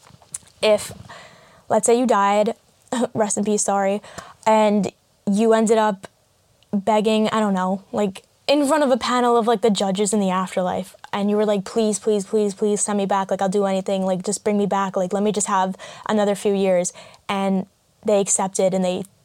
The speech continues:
threw you back down to earth. How would you feel in that moment? Like, everything would seem amazing to you. You can use that for a gratitude, like, technique.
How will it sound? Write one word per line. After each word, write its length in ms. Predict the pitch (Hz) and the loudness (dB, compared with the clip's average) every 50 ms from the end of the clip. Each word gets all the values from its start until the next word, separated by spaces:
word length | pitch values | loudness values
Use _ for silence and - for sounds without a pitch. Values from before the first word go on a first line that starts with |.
| _ _ _ _ - | _ _ _ _ 0
threw 180 | 240 233 220 | 2 2 4
you 80 | 220 220 | 4 2
back 240 | 190 208 196 196 - | 2 0 0 0 -2
down 240 | - 190 190 190 | -2 -2 0 -2
to 120 | 190 - - | -2 -2 0
earth. 360 | 196 190 - 175 - - - - - - - - _ _ _ _ _ _ _ _ _ - | 0 0 -2 -2 -6 -12 -20 -20 -20 -20 -20 -20 _ _ _ _ _ _ _ _ _ -6
How 200 | - - 226 226 | -2 2 4 4
would 160 | 247 262 226 | 4 4 4
you 160 | 240 254 254 247 | 2 0 0 -2
feel 360 | - - - 208 208 202 202 | -2 -4 -2 0 0 2 2
in 100 | 202 196 | 0 0
that 200 | 185 185 - - | -2 -2 -2 -2
moment? 360 | 190 196 190 185 185 180 - | -2 0 0 0 -2 -2 -2
Like, 180 | 190 190 185 - - - | -4 -4 -4 -4 -4 -2
everything 540 | 214 226 233 208 240 240 226 - 226 220 | 0 0 2 2 2 2 2 2 2 2
would 140 | 214 202 196 | 2 0 0
seem 260 | - - - 214 196 | -2 -2 -2 -2 0
amazing 540 | 202 196 196 196 190 196 202 185 190 190 190 | 0 0 0 0 0 0 0 0 0 -2 -2
to 120 | 185 190 185 | -2 -2 -2
you. 160 | 185 180 185 | -2 -2 0
You 140 | 185 190 202 | 0 0 0
can 120 | 262 262 | 0 0
use 120 | 277 285 | 0 0
that 160 | - 339 320 294 | 0 0 0 0
for 160 | - 247 214 | 0 0 0
a 40 | 202 | 0
gratitude, 720 | 190 185 185 185 196 190 - - 220 220 214 202 220 - | 0 -2 0 0 -2 -2 -2 -2 -2 0 -2 -2 -4 -4
like, 180 | - 226 214 - | -4 -4 -4 -2
technique. 460 | - 226 220 - 226 220 226 220 - | -4 -6 -6 -4 -4 -4 -4 -4 -6